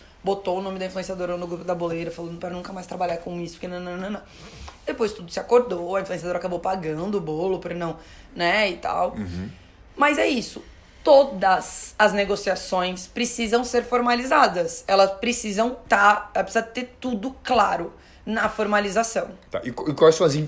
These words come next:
Speaker 2: as informações importantes que precisam ter nessa formalização?
Speaker 1: Aí, ótimo. Primeiro, pagamento ou forma de pagamento,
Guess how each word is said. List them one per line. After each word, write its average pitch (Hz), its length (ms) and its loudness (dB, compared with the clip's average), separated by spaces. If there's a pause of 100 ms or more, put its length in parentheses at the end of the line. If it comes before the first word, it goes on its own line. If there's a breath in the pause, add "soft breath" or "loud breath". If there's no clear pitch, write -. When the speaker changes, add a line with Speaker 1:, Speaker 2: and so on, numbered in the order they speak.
Speaker 2:
as 127 140 2
informações 131 520 0
importantes 120 600 0
que - 60 -20
precisam 117 300 -4
ter 110 140 0
nessa 107 180 -4
formalização? 98 580 -8 (200)
Speaker 1:
Aí, 175 500 0
ótimo. 170 460 4 (360 soft breath)
Primeiro, 214 540 2 (720)
pagamento 226 800 6
ou 208 160 6
forma 202 500 4
de - 80 -10
pagamento, 170 640 2